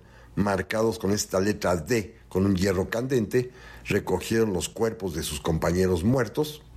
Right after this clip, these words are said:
y los sepultaron en una fosa común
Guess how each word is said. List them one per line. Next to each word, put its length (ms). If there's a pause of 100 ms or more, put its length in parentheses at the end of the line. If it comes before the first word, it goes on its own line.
(1800)
y 80
los 200
sepultaron 1000
en 140
una 220
fosa 500
común 500